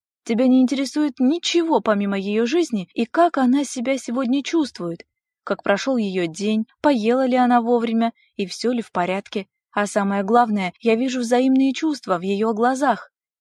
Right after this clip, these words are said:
Она смотрит на меня так, как будто от меня зависит ее жизнь. Я еще не испытывал того, что кто-то обо мне беспокоится,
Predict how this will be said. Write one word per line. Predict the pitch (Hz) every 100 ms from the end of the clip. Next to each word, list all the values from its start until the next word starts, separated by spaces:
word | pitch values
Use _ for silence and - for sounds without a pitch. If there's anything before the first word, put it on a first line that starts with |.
| _ _
Она | - 190 185
смотрит | - 214 202 185
на |
меня | 180 180 185 -
так, | 262 - -
как | 220
будто | 214 285 254
от | 240
меня | 226 226 254 311 - -
зависит | 311 277 226 233 214
ее | 208 196 185
жизнь. | 175 165 160 160 _ _ _ _
Я | 220
еще | 240 262 240 285
не | 285 277
испытывал | - 320 269 190 190
того, | - 185 277 320
что | - 214
кто-то | - - 311 262
обо | 226 226
мне | 233
беспокоится, | 247 240 277 269 294 269 180 - 170